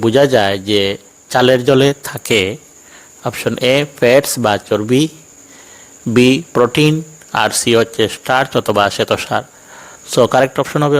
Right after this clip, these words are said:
অপশন সি স্টার্চ অথবা শ্বেতসার। Uh, question number six, the respiratory pigment in human beings is, মানুষের দেহে শ্বসন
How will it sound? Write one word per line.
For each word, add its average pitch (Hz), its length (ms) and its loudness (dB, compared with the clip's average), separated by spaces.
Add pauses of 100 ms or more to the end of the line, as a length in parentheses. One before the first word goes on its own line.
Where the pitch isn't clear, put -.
অপশন 113 240 -6 (120)
সি 127 120 -6 (180)
স্টার্চ 123 320 -2 (100)
অথবা 104 220 0 (100)
শ্বেতসার। 113 440 -4
Uh, 123 120 -10
question 151 280 -4
number 151 200 -4 (140)
six, 110 240 0 (500)
the 127 100 4 (120)
respiratory 170 520 2 (100)
pigment 135 440 -2 (180)
in 113 60 -2 (120)
human 127 280 0 (120)
beings 113 380 0 (400)
is, 98 120 0 (960)
মানুষের 156 600 2 (380)
দেহে 131 320 2 (880)
শ্বসন 143 360 0